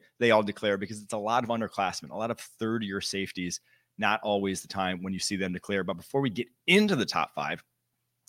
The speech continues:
let's talk about safety scouting in general. I've been discussing how I scout these positions prior to breaking them down, and safety is a unique one, right? Safety is one that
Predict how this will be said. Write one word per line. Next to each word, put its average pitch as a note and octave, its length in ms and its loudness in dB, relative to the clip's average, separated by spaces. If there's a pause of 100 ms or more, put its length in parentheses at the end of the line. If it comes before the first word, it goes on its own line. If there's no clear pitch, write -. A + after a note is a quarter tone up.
(140)
let's D3 200 4
talk D3+ 280 12
about A#2+ 320 10 (400)
safety B2+ 680 6
scouting A2 600 6
in G#2 180 0
general. F2 460 2
I've F2 140 -4
been G2 80 0
discussing G2 540 -2 (260)
how A#2+ 220 10
I A#2 80 10
scout A2 280 6
these A2+ 160 0
positions G#2+ 640 -2 (200)
prior F3+ 220 12
to D3+ 60 6
breaking D3 240 6
them C3+ 120 4
down, C3 360 12 (220)
and B2+ 120 0
safety F3 360 6
is C3 180 2
a C3+ 60 8
unique C#3+ 500 6
one, C#2+ 240 -2 (180)
right? A2 380 8
Safety D3+ 320 6
is B2 160 6
one B2 280 6
that A2 320 10